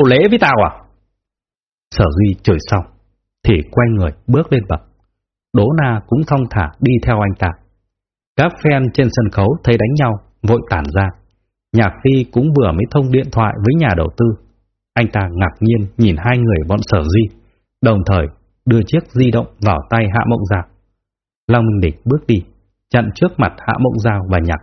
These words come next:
Phi. Nhân viên an ninh bên cạnh cũng nhanh trí, lập tức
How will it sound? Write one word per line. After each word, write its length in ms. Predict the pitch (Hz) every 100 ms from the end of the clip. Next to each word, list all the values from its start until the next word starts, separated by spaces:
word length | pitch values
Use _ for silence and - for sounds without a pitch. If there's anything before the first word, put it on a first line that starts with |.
| -
Phi. 60 | 110 87 _ _ _ _ _ _
Nhân 120 | 131 143
viên 180 | 135 139
an 180 | 139 135 131
ninh 200 | 131 127
bên 160 | 131
cạnh 180 | 117 120 143 - _ _ -
cũng 200 | 110 147
nhanh 240 | 156 107
trí, 220 | - 101 143 - _ _ _ -
lập 160 | 107 -
tức 140 | 160